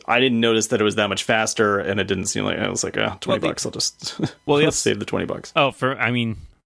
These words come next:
Speaker 2: do they still make you pay every time? I think it's just a
Speaker 1: I think s-, no, I think they make you, well,
Speaker 2: I'm not sure I did. I feel like it's now just because it's an app in the App Store.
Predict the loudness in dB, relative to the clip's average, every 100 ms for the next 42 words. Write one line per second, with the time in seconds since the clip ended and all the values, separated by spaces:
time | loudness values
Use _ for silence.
0 | _ 0 2 2 0 -2 -2 0 -2 -2
1 | -2 -2 0 0 0 -2 -4 -2 -4 -2
2 | -2 0 0 0 2 0 0 -2 2 4
3 | 4 4 2 2 0 2 2 4 2 0
4 | -6 -6 0 4 6 4 2 -2 _ -4
5 | 0 0 0 0 0 0 2 2 0 -2
6 | 0 2 2 0 0 0 2 2 0 -4
7 | -4 -4 0 -2 0 -2 0 0 -2 -2
8 | -2 -2 -2 -6 -4 -6